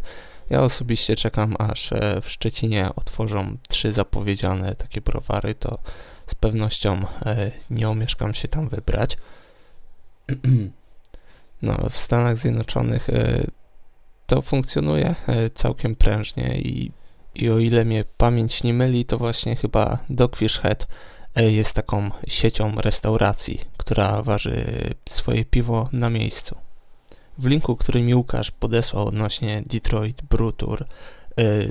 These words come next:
znajduje się taka informacja, że będą tam prezentowane tylko i wyłącznie piwa pochodzące z Michigan. E,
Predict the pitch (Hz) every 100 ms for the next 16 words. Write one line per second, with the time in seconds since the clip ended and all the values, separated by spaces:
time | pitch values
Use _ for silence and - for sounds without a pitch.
0 | - - 117 120 127 123 117 117 - 120
1 | 113 110 120 120 127 - 110 110 107 117
2 | 110 107 120 - 123 120 113 120 110 113
3 | - - - - 117 117 113 120 117 117
4 | 117 110 110 - 123 123 120 117 120 117
5 | - 117 117 - - 120 117 110 107 113
6 | 117 113 113 117 107 104 107 117 113 -
7 | - 123 117 127 - - - - - -
8 | 113 110